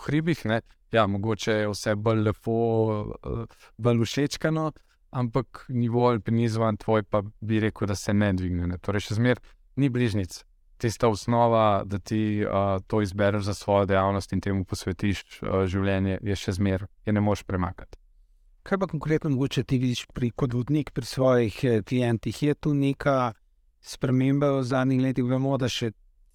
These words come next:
Speaker 2: dvajset let nazaj, trideset, pač v hribih so bili tisti, ki so bili v hribih,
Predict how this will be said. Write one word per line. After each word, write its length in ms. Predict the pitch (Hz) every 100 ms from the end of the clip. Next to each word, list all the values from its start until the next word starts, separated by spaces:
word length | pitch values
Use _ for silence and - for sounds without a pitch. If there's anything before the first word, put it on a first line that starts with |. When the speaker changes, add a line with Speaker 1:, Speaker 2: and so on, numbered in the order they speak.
| _ -
Speaker 2:
dvajset 400 | 101 107 - 110
let 180 | 113 107
nazaj, 380 | 120 107 110 110 -
trideset, 480 | 127 123 - 120 -
pač 200 | 120 -
v 80 | 120
hribih 300 | 127 123 120
so 100 | 135
bili 120 | 127
tisti, 260 | 139 120 -
ki 60 |
so 100 | -
bili 160 | 135 131
v 80 | -
hribih, 440 | 139 131 - -